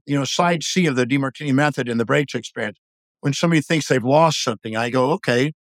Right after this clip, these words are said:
so when somebody disappeared, died, or left, or whatever, and you think you lost these traits,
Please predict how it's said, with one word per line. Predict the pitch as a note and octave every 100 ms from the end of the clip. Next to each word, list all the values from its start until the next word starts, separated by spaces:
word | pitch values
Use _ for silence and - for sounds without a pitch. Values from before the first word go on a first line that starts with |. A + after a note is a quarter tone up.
| -
so | - D#3+ D3 - _ _ _
when | C#3+ C#3
somebody | - E3+ F#3+ G3 F#3+ - _ -
disappeared, | C#3 E3 E3 C#3+ D#3 E3 D3
died, | A#2+ C3 C#3 D#3
or | C#3+
left, | B2 B2 C#3+ -
or | B2+
whatever, | C#3 D3 C3 A2 _ _
and | C3+
you | C#3
think | C3+ F3+ E3
you | D3+
lost | D3+ D3+ -
these | C3+ -
traits, | F3 C3+ A2